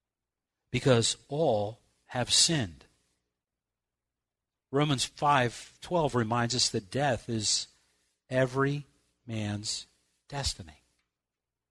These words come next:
It's one of those things that all humankind have in common.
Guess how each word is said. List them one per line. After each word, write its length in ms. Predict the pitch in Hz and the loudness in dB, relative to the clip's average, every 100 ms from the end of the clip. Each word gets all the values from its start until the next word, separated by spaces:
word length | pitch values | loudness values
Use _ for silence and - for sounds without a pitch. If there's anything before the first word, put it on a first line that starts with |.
| _ _ _ _ _ _ _ _ | _ _ _ _ _ _ _ _
It's 100 | - | -4
one 140 | 135 143 | 0 2
of 60 | |
those 220 | 143 143 | 4 2
things 300 | - 147 143 | 2 0 0
that 100 | 131 | -2
all 420 | 120 131 143 151 - | 0 2 2 2 -6
humankind 1000 | - 160 151 147 139 - - 160 120 104 | -10 -4 -2 -2 -6 -10 -6 -4 -4 -8
have 360 | 107 - 120 120 | -12 -8 -6 -6
in 100 | 123 | -10
common. 480 | - - 170 110 | -14 -10 -8 -8